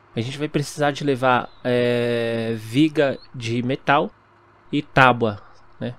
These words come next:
Uma, um pallet de vida de vigas de metal, dois pallets de, de tábuas. Desse jeito aqui, ó. Tá vendo? E vambora.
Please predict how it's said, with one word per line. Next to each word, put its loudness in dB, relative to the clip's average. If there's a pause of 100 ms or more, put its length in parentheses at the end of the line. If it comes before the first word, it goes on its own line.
(100)
Uma, 0
um -4
pallet 4
de -6
vida -2
de -6
vigas -2
de -8
metal, 0 (400)
dois 2
pallets 0
de, -4 (420)
de -4 (760)
tábuas. -6
Desse -2
jeito 0
aqui, -4
ó. -6 (1400)
Tá -8
vendo? 0 (2750)
E -8
vambora. 2